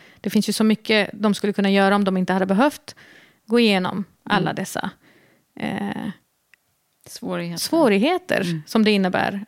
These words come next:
Speaker 1: att komma från ett annat land,
Speaker 2: Mm.
Speaker 1: eh, till Sverige. Jag menar, idag vet vi att det tar sju år för en person att få ett första, liksom, jobb
Speaker 2: Mm.
Speaker 1: eller, liksom, sysselsättning i Sverige. Och sju år är väldigt lång tid.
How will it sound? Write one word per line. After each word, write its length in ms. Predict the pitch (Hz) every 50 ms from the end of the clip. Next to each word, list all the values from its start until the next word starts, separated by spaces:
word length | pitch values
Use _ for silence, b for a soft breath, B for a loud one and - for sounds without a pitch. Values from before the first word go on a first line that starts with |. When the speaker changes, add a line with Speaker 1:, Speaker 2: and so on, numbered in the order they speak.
| _
Speaker 1:
att 260 | - - 208 - - -
komma 360 | - - 196 185 180 180 185
från 220 | - - 175 175
ett 140 | 196 190 -
annat 240 | 175 196 190 180 -
land, 300 | - - - - - - - _ B
Speaker 2:
Mm. 260 | B 180 180 170 151 139 B B B -
Speaker 1:
eh, 400 | 202 196 190 190 185 185 180 -
till 180 | - 208 180
Sverige. 480 | - - - - - - - - - 214 - B B B B B B B B
Jag 100 | B 214
menar, 220 | 214 208 214 208
idag 280 | 208 214 208 220 240 277
vet 180 | 277 240 - -
vi 40 |
att 60 | 202 190
det 80 | 202
tar 140 | - - 202
sju 220 | - - 240 220
år 320 | 208 233 302 349 247 - 165
för 140 | - - 185
en 80 | 185
person 260 | - - - 190 185
att 260 | 185 180 - - - - b b b b b _
få 240 | _ - - 196 190
ett 140 | 185 175 -
första, 440 | - 196 - - - - - 180 185 - _ _ _ _ _ _ _ _ _ _ _ -
liksom, 340 | - 208 - - - - - 196
jobb 480 | 196 190 214 240 330 370 247 185 190 190 - _ _ _
Speaker 2:
Mm. 220 | - 175 165 147 135 -
Speaker 1:
eller, 420 | - 214 208 196 196 196 185 - -
liksom, 220 | 214 - - 202
sysselsättning 600 | - - 233 - - 208 190 - 285 285 - 202 190
i 40 |
Sverige. 300 | - - - - - -
Och 60 | 190 -
sju 200 | - 262 247 233
år 240 | 254 269 277 233
är 120 | 208 208 220
väldigt 420 | 220 247 262 240 202 208 220 -
lång 180 | 220 214 240 226
tid. 380 | - - 294 302 262 190 196